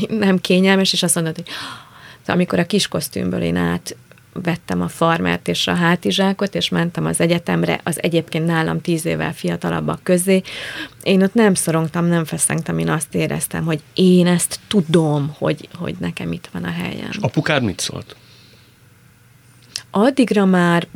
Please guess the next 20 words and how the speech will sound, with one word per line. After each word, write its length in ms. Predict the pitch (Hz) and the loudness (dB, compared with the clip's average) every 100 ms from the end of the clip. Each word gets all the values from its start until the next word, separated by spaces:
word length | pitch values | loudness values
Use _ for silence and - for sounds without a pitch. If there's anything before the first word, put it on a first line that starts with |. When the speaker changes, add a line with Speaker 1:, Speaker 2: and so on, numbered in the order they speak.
| 151 | 0
Speaker 1:
belátta, 560 | 180 170 160 151 - 156 | 2 4 2 -4 -6 -6
hogy, 420 | 160 156 160 - _ | -2 -2 -2 -8 _
hogy, 520 | - - 160 160 160 170 | -14 -6 -4 -4 -4 -2
ö, 320 | 160 80 80 87 - - - | -2 0 -2 -6 -12 -8 -2
hogy 140 | 226 | 2
jó. 320 | 247 185 160 - | 6 4 2 -2
Tehát, 160 | - 185 | -4 2
hogy 140 | 214 - | 4 6
ő 120 | 226 | 6
nem 160 | 311 403 - | 6 4 2
kénysz-, 420 | 233 190 190 - | 4 4 2 -2
ez 120 | - 202 | -2 0
nem 120 | 302 | 0
kényszer 580 | - 202 170 - 170 165 | 2 2 2 0 -2 -2
volt, 380 | 160 165 214 - | -2 -2 -2 -2
az 140 | 190 | 0
egy 200 | 208 196 | 0 2
ilyen, 340 | 208 208 208 214 | 2 4 2 0
egy 180 | 208 | 0
ilyen 340 | 208 208 208 | 2 2 0